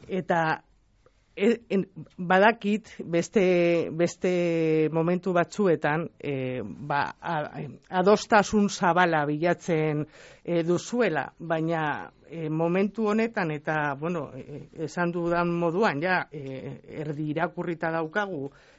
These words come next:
e, zirriborroa, ba, e, ikusten duguna da, errenta handietarako dala, edo enpresa handietarakoa, on-,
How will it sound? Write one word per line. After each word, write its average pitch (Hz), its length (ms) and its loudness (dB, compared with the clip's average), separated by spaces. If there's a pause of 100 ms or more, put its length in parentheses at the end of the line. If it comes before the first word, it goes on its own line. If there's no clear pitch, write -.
e, 160 260 -2
zirriborroa, 185 800 0 (400)
ba, 160 300 0 (220)
e, 131 260 -10 (180)
ikusten 165 400 -6
duguna 185 400 0
da, 196 120 2 (160)
errenta 165 640 -2
handietarako 156 960 -2 (560)
dala, 165 640 0
edo 151 340 -2
enpresa 165 540 -4
handietarakoa, 147 920 -2 (440)
on-, 165 280 -4